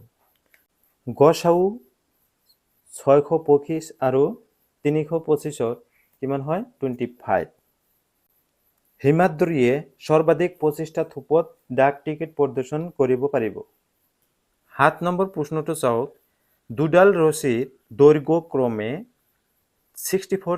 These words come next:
ছেণ্টিমিটাৰ আৰু এইটি ছেণ্টিমিটাৰ। দুয়োডালৰ পৰা সমান দৈৰ্ঘ্যৰ টুকুৰা কাটি উলিয়াব লাগে। অকণো ৰৈ নোযোৱাকৈ দুয়োডাল ৰছীৰ পৰা কাটি উলিয়াব পৰা তেনে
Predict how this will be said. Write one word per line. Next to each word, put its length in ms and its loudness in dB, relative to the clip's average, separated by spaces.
ছেণ্টিমিটাৰ 560 -6
আৰু 140 2
এইটি 340 -2
ছেণ্টিমিটাৰ। 560 -10
দুয়োডালৰ 680 0
পৰা 180 2
সমান 400 -2
দৈৰ্ঘ্যৰ 380 -2
টুকুৰা 360 -4
কাটি 360 -2
উলিয়াব 280 -2
লাগে। 220 -6
অকণো 420 2
ৰৈ 240 2
নোযোৱাকৈ 520 0
দুয়োডাল 440 0
ৰছীৰ 360 -6
পৰা 200 -2
কাটি 320 -4
উলিয়াব 400 -4
পৰা 220 -4
তেনে 260 0